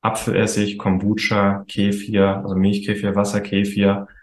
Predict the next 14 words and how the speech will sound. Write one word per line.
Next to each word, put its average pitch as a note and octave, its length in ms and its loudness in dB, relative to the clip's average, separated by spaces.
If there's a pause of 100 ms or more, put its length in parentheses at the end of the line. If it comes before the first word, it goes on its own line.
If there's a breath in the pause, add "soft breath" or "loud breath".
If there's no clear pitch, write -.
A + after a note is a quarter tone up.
(160 loud breath)
Sauerkraut, G2 920 2
Kimchi, G#2 580 2
fermentiertes G2+ 600 0
Gemüse. A#2+ 720 4 (360 soft breath)
Habe G#2 140 -8
ich G2+ 100 -4
auch F#2 80 -4
ein F#2 100 -6
Buch A#2+ 200 -2
drüber G2+ 300 -4
geschrieben. - 680 -6
Kleiner F#2+ 340 -8
Tipp. - 220 -12 (720 loud breath)
Ähm, F#2+ 600 4